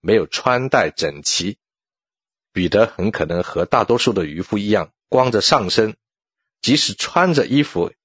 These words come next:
也是很随便的套在身上。所以当他听见约翰说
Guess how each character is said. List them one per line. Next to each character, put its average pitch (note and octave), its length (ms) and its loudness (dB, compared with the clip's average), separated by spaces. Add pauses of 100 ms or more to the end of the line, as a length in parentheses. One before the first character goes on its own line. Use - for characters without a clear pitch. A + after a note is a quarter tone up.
(120)
也 E2 120 -2
是 - 120 -2
很 E2 180 -4
随 D#2+ 320 -4
便 A2 220 2
的 E2 80 -2
套 G2+ 260 -2
在 D#2+ 140 -4
身 E2+ 240 -2
上。 - 220 -6 (680)
所 F#2 160 -2
以 D#2+ 40 -6
当 F2+ 180 -2
他 F#2 120 2
听 A2+ 340 -2
见 F2+ 300 0 (120)
约 A2+ 140 2
翰 A2 180 0
说 G2+ 340 2